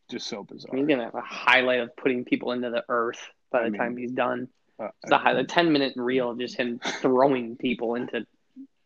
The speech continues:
Speaker 2: the ground. It's ridiculous.
Speaker 1: a literal
Speaker 2: Other than that, though,
Speaker 1: Terminator. He's like Arnold
Speaker 2: Right.
Speaker 1: Schwarzenegger, but athletic.
Speaker 2: Darren Waller made a name for himself these last two weeks. Love to see
Speaker 1: Mm-hmm.
Speaker 2: that. Uh, guy's got a great story,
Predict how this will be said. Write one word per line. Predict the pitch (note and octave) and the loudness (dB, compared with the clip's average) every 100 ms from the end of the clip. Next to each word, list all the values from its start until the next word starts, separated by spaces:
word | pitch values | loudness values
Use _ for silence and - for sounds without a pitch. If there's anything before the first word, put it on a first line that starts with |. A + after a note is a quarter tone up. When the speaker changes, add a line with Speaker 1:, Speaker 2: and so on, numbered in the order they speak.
| _ | _
Speaker 2:
the | C3 | -2
ground. | B2+ A#2+ A#2+ A#2+ | 2 2 2 -2
It's | - | -4
ridiculous. | B2+ B2+ C3+ B2+ B2+ - _ _ _ _ - | -4 -2 -2 -2 -2 -8 _ _ _ _ -10
Speaker 1:
a | |
literal | C3 B2 C3+ | -2 6 10
Speaker 2:
Other | D#3 | 10
than | D3 C#3+ | 10 8
that, | C#3+ C3 | 4 4
though, | C#3 C3 - _ _ | 4 4 0 _ _
Speaker 1:
Terminator. | - C#3 A#2 F2+ - - - _ _ _ - | -2 0 0 -6 -16 -18 -20 _ _ _ -8
He's | C3 A#2+ | -4 -2
like | A2 | -2
Arnold | A2+ A2+ | -4 -6
Speaker 2:
Right. | A#2 | -4
Speaker 1:
Schwarzenegger, | B2 B2 A#2 G#2 G2+ G#2 | -2 -4 -6 -10 -10 -10
but | G#2 | -10
athletic. | G#2 - A#2+ A2+ - - _ _ _ _ _ _ - B2+ - - _ _ _ _ _ _ _ _ | -10 -8 -8 -8 -14 -20 _ _ _ _ _ _ -18 -14 -16 -18 _ _ _ _ _ _ _ _
Speaker 2:
Darren | G3 G3+ F#3 | 8 10 8
Waller | D#3+ E3 E3 | 8 6 4
made | D#3+ D#3 | 4 2
a | D3+ | 2
name | D#3 D3+ | 0 0
for | D#3+ | -4
himself | D3 - D3+ D3+ - - | -4 -2 0 0 -4 -14
these | C#3 C3+ | -10 -2
last | C3+ C3+ - | -2 -2 -4
two | C#3 | -6
weeks. | C3+ B2+ | -4 -4
Love | C#3 C3 | -4 -4
to | B2+ | -4
see | A2+ | -4
Speaker 1:
Mm-hmm. | A#2+ | -2
Speaker 2:
that. | A#2+ A#2+ A#2 _ _ _ _ _ | -2 -2 -4 _ _ _ _ _
Uh, | A#2+ A2+ | -10 -4
guy's | B2+ B2 | -4 -4
got | A#2+ | -6
a | |
great | B2 A#2+ | -6 -6
story, | - A#2+ A#2 | -6 -8 -8